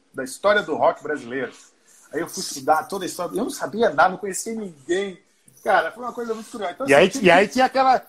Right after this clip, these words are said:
Speaker 2: tinha aquela efervescência ali da ban-, das bandas dos anos oitenta, né?
Speaker 1: Exatamente.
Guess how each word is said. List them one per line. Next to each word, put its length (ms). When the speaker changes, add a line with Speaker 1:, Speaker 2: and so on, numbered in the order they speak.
Speaker 2:
tinha 160
aquela 760
efervescência 1040
ali 120
da 200
ban-, 280
das 200
bandas 280
dos 100
anos 180
oitenta, 680
né? 160
Speaker 1:
Exatamente. 1200